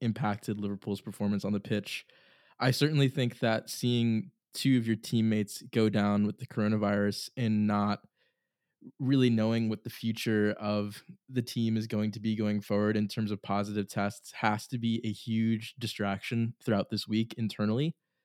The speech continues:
Um, and I think, you know, I hope everyone else in the Liverpool squad is okay in that regard going forward.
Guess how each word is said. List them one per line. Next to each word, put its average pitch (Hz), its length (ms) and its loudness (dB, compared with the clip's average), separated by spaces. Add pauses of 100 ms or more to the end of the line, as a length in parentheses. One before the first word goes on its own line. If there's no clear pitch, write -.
(320)
Um, 98 440 -4
and 110 140 -4
I 98 60 -2
think, 101 260 -4
you 104 60 -2
know, 101 100 0
I 98 80 -2
hope 107 280 -6
everyone 101 280 -2
else 101 200 -4
in 101 80 -2
the 98 80 -2
Liverpool 101 340 -4
squad 101 340 -4
is 98 240 -6
okay 104 360 0
in 101 80 4
that 101 140 0
regard 101 380 0
going 101 260 0
forward. 104 380 -2